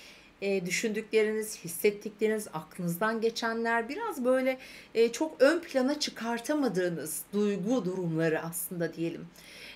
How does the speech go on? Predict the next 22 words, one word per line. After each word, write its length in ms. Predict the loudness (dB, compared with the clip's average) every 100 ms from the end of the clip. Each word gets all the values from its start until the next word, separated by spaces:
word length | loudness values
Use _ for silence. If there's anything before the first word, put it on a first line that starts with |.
| -6
E, 320 | -2 -2 -4
paylaşmadığınız 960 | 2 4 4 2 0 -2 -2 -2 -4 -2
ya 80 |
da 120 | -2 -2
paylaşmak 580 | -4 0 0 -2 -6 -8
istemediğiniz 760 | -8 -4 -4 -2 -2 -4 -4
duygu 300 | -4 -2 -2
durumları 380 | -4 -6 -2 0
yaşatabilir. 720 | 0 0 -4 -6 -6 -6 -8 -12 -18 -20 -18 -4
Biraz 260 | 4 4 2
kendi 320 | -2 -2 0
içinizde, 760 | -2 -2 -2 0 -2 0 0 0
kendi 360 | -4 -4 -2
dünyanızda, 840 | -2 0 0 -2 -2 -4 -2 -2 -4 -12 -20 -20 -10
e, 220 | -4 -2
gerçekten 640 | 2 2 2 -2 -4 -4 -2
bir 40 |
şeyleri 400 | 0 2 2 2 2
abartıyor 680 | 2 2 2 0 -4 2 4
da 40 | 4
olabilirsiniz. 840 | -2 -4 -6 -8 -8 -2 -2 -2 -6 -18 -20 -20 -4
Ama, 320 | -2 0 -2